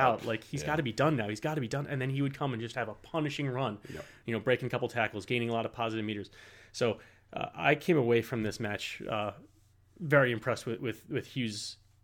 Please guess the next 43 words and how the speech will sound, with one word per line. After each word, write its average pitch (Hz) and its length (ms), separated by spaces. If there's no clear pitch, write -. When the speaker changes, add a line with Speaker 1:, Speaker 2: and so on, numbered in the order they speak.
Speaker 1:
um, 101 300
and 117 180
his 107 220
resilience. 98 580
Speaker 2:
Yeah. 69 160
Speaker 1:
That 113 120
was 117 160
a, 110 120
a 110 220
very 113 400
well 107 260
played 104 340
match 101 240
on 107 100
his 104 140
part, - 400
and 110 160
so 110 100
credit 107 260
to 101 80
him. 101 180
Speaker 2:
Came 113 200
off 131 120
Twitter, 95 300
apparently. - 380
Maybe, 117 320
Speaker 1:
Yeah. 110 100
Speaker 2:
might, 123 220
might 131 120
have 190 80
been 196 100
the 170 60
smartest 165 340
thing 151 100
he's 131 160
done 131 140
Speaker 1:
Maybe, 131 140
Speaker 2:
all 131 60
year. - 80
Speaker 1:
yes, 147 280
it 127 80
might 165 240
be. 170 560